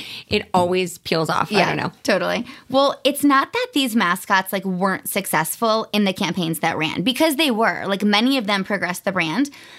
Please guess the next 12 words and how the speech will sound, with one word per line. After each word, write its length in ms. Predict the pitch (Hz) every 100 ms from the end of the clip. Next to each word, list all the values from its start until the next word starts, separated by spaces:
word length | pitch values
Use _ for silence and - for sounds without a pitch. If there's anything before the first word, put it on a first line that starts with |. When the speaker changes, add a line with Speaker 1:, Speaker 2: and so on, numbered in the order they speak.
| -
Speaker 2:
They 120 | 269
just 200 | 277 494 240
weren't 340 | 202 233 -
memorable 680 | 202 202 180 196 220 233 277
enough 360 | 285 294 302 -
to 180 | - 247
withstand 600 | 214 202 - - 196 214
the 60 |
consumer's 540 | 208 233 - 208 202 196
attention 560 | 185 170 - 226 240 - -
for, 200 | - 262
like, 320 | 233 196 -